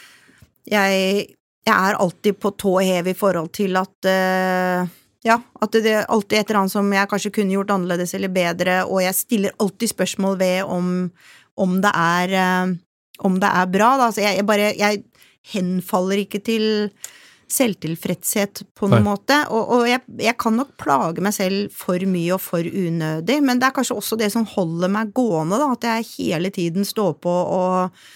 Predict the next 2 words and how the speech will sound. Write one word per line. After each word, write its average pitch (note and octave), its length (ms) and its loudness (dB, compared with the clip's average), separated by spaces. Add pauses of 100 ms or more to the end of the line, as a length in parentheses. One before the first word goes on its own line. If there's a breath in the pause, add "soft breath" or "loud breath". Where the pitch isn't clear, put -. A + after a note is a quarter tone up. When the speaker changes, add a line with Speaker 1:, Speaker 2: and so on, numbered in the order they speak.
(1600 soft breath)
Speaker 1:
ja, G3 140 0 (580)
drives G3+ 560 0